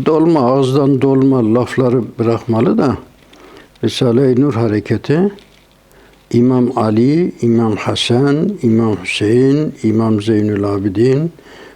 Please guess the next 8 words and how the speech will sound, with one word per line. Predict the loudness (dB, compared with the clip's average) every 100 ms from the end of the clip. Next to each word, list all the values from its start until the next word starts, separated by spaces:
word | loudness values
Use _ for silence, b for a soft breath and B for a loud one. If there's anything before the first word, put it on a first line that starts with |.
| B
Gavsul | 0 0 0 0 0
Azam | 2 0 0 0
Abdülkadir | 0 0 -2 0 -2 0 0
Geylani, | 0 0 0 0 -2 0 0 0 -2
Hazreti | -4 -2 0 0 -2 -2
Bediüzzaman | -2 0 0 -2 -2 -2 0 0
radıyallahu | 0 0 -2 -2 -2 -4 -4 -8 -2
an | 0 0 0